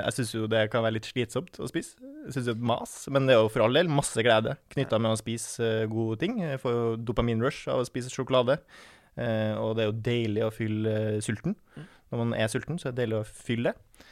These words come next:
Speaker 1: Eh, så det er jo synd å gi slipp på, men det er også en ekstrem gave å aldri tr-, trenge å tenke på det.
Speaker 2: Ja.
Speaker 1: Og aldri trenge å betale for det. Altså, jeg kan ta med meg et telt og fære ut i skogen og på en måte, jeg klarer meg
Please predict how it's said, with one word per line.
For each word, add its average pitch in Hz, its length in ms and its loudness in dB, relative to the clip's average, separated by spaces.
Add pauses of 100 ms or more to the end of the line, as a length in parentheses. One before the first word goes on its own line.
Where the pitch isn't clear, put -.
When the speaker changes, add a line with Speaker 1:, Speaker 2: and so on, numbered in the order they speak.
(260)
Speaker 1:
Eh, 156 500 6
så 151 200 -2
det 143 100 6
er 135 40 6
jo 147 80 2
synd 131 320 -2
å 120 160 0
gi 123 100 0
slipp 143 220 -4
på, 170 140 4
men 151 140 0
det 147 100 2
er 139 60 2
også 156 160 0
en 160 160 -2 (260)
ekstrem 139 560 0
gave 127 320 2
å 131 140 -2 (100)
aldri 117 520 -2 (120)
tr-, - 160 -20 (920)
trenge 123 300 -2
å - 60 -8
tenke 151 260 -4
på 233 160 0
det. 233 60 -16 (520)
Speaker 2:
Ja. 156 140 -6 (400)
Speaker 1:
Og 143 320 4
aldri 120 400 0
trenge 120 240 -2
å 113 60 -2
betale 120 320 2
for 175 80 0
det. 165 80 6
Altså, 170 80 4
jeg 170 80 4
kan 185 160 0 (180)
ta 175 220 0
med 131 80 2
meg 117 160 0
et - 60 -20
telt - 360 -4
og 160 80 -8
fære 143 300 4
ut 147 60 -10
i 139 40 -4
skogen 123 480 -2
og 135 160 -4
på 139 80 -4
en 135 80 -2
måte, 123 240 2 (480)
jeg - 280 -6
klarer 143 280 6
meg 107 120 0